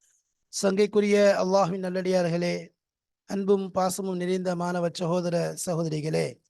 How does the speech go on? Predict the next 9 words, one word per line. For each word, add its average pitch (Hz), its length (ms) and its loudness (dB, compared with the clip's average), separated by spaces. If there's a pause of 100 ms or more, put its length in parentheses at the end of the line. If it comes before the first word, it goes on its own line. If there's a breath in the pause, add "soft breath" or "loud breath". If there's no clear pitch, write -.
(840)
அல்லாஹ்வுடைய 202 500 4
கிருபையினால் 196 720 2
உம்தத்து 190 440 -6
சாலிக் 190 440 0
வ 165 100 0
உத்தத்து 185 340 -4
நாசிக் 180 500 -4
என்ற 180 220 -8
கிதாபினுடைய 180 680 0